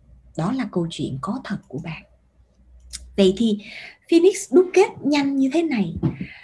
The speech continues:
Trong hai lý thuyết này họ đều nói về những cái ẩn dụ, và một ẩn dụ mà Phoenix rất thích đó là ẩn dụ về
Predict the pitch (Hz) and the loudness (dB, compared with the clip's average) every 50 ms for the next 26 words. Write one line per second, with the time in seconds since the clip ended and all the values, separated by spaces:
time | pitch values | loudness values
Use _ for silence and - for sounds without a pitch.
0 | - _ _ _ - - 349 349 359 330 330 320 330 330 320 349 381 370 - 392 | -20 _ _ _ 2 4 4 4 4 2 0 2 4 6 8 8 8 8 10 8
1 | 415 403 330 254 214 202 185 170 170 - 180 160 156 165 175 175 165 165 165 165 | 8 8 6 2 4 4 2 2 -2 -4 -4 -2 0 2 2 2 2 2 0 0
2 | 185 214 339 370 320 214 180 170 160 151 160 - - - - 165 170 196 208 214 | -2 -4 -6 -2 0 0 0 2 0 -2 -2 -4 -4 -4 -2 0 2 4 4 6
3 | 196 175 160 160 - 180 180 170 170 165 165 - 175 170 214 262 247 202 165 156 | 6 4 4 2 0 0 2 2 2 0 0 0 0 2 2 4 4 4 4 4
4 | 156 160 160 156 151 147 - 262 269 320 339 - - 440 466 - - 508 508 - | 2 0 -2 -2 -4 -4 -6 -6 -6 -6 -6 -6 -8 -12 -8 -4 -4 -4 -4 -6
5 | - - - - - - - 226 294 311 294 233 - - 156 160 202 226 214 170 | -14 -20 -20 -20 -12 -4 0 0 2 2 0 0 -2 -2 -2 0 2 4 4 4
6 | 147 143 147 147 | 2 2 -2 -6